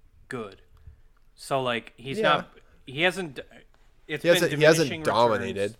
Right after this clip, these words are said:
Speaker 2: but, I mean,
Speaker 1: No.
Speaker 2: you can't expect a rookie to dominate.
Speaker 1: No, it's been diminishing returns, though, since his first start. So, as far as, ex-, like, not excitement, but, like,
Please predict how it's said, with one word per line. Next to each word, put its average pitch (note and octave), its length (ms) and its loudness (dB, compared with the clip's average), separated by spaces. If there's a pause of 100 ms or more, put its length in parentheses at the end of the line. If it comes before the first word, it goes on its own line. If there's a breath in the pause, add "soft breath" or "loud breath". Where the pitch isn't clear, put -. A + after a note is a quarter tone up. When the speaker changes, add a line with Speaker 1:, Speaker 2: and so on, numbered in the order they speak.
Speaker 2:
but, G#2+ 200 0
I G2+ 40 -2
mean, G2+ 320 -10
Speaker 1:
No. A#2+ 420 0
Speaker 2:
you G#2+ 80 -12
can't G#2+ 200 -4
expect G2+ 360 -8
a G2 60 -10
rookie G2 240 -8
to F#2+ 80 -16
dominate. F2+ 480 -12 (540)
Speaker 1:
No, C3 320 -2
it's B2+ 180 -14
been D#3+ 180 -4
diminishing D3+ 480 -4
returns, B2+ 500 -10
though, A2 220 -10
since A2+ 460 -14
his A2 320 -14
first G#2+ 400 -14
start. A2 520 -10
So, A#2 440 -8
as A#2 180 -10
far A2+ 240 -6
as, G#2+ 160 -18
ex-, - 320 -20
like, A2 420 -16 (400 soft breath)
not F3+ 140 6
excitement, B2+ 560 -6
but, B2+ 140 -12
like, A2 320 -12